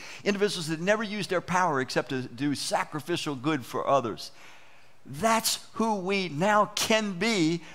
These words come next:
once we put our trust in Christ and become his followers. And the more that we put off our old self and put on the new self, you watch, you mark it down. Watch what happens inside. You start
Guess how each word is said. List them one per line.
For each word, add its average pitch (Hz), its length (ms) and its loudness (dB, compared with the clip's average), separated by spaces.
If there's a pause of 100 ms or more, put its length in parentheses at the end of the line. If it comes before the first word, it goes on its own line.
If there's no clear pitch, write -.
(140)
once 190 260 0
we 180 100 2
put 175 180 0
our 156 80 4
trust 190 340 2
in 165 100 -2
Christ 147 340 0
and 143 80 -2
become 135 220 -2
his 131 120 -4
followers. 190 460 2 (280)
And 151 280 4
the 143 100 2
more 196 500 2
that 185 240 0
we 165 380 2 (160)
put 170 280 2
off 226 380 4
our 180 240 4
old 139 240 2
self - 340 -2
and 131 160 -4
put 151 200 0
on 226 280 2
the 220 80 0
new 156 200 2
self, - 580 0
you 196 160 -2
watch, 208 580 2
you 190 200 -4
mark 208 340 2
it 196 140 -4
down. 185 340 4 (480)
Watch 160 480 0
what 196 160 4
happens 170 560 2
inside. 131 720 2
You 139 180 -2
start 131 460 0